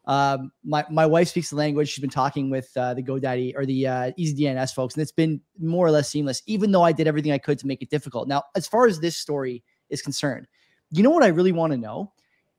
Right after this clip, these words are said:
I wanna know how long the gap was between the intrusion and the announcement, because this is one thing I'm seeing more and more.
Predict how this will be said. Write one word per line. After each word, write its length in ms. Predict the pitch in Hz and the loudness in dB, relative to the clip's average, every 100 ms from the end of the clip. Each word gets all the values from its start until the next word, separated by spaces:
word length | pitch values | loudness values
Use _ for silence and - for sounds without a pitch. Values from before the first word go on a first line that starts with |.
| 160 - 185 _ | -20 -18 -18 _
I 80 | 170 | 0
wanna 240 | 170 247 277 | 2 4 4
know 400 | 220 208 202 - | 4 2 0 -6
how 560 | - - 175 196 392 - | -8 2 4 6 4 0
long 580 | 135 131 143 156 160 170 | -8 -2 2 4 2 0
the 100 | 147 | -4
gap 360 | 127 135 139 - | -2 -2 -2 -4
was 240 | 117 120 | -8 -10
between 320 | - 127 151 | -14 -6 -2
the 120 | 147 139 | 0 -2
intrusion 640 | 131 151 170 196 240 262 _ _ 147 | 0 2 4 4 2 -2 _ _ -4
and 100 | 147 | -2
the 80 | |
announcement, 480 | 131 127 131 - - _ _ _ _ - | 0 -2 -4 -8 -18 _ _ _ _ -4
because 200 | 165 170 | 0 2
this 160 | 262 | 4
is 140 | 330 185 | 2 4
one 200 | 190 185 | 2 4
thing 180 | 185 | 2
I'm 100 | 165 | 2
seeing 280 | 151 170 160 | 2 0 2
more 180 | 147 147 | 4 2
and 100 | 135 | 2
more. 300 | 131 113 | 0 -4